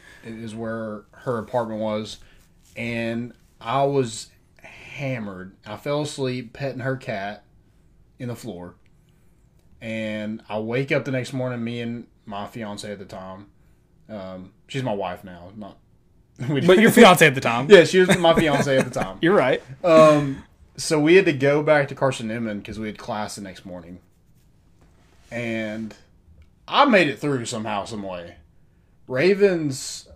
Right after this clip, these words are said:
Speaker 1: um, professor told her she needed to go home <laughs> 'cause she was hungover so bad. <laughs>
Speaker 2: I love that one. That's a good one.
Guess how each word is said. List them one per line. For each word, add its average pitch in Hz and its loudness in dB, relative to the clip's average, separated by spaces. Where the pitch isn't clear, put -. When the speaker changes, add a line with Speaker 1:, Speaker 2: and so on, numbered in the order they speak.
Speaker 1:
um, 110 -6
professor 113 -6
told 123 -6
her 123 -4
she 123 -10
needed 110 -8
to 107 -14
go 95 -10
home 90 -18
<laughs> - 0
'cause 233 4
she 196 -4
was 190 2
hungover 143 -2
so 120 -10
bad. 123 -10
<laughs> - -12
Speaker 2:
I 127 -2
love 110 -4
that 90 -10
one. 82 -20
That's 131 -4
a 127 -6
good 101 -10
one. 98 -20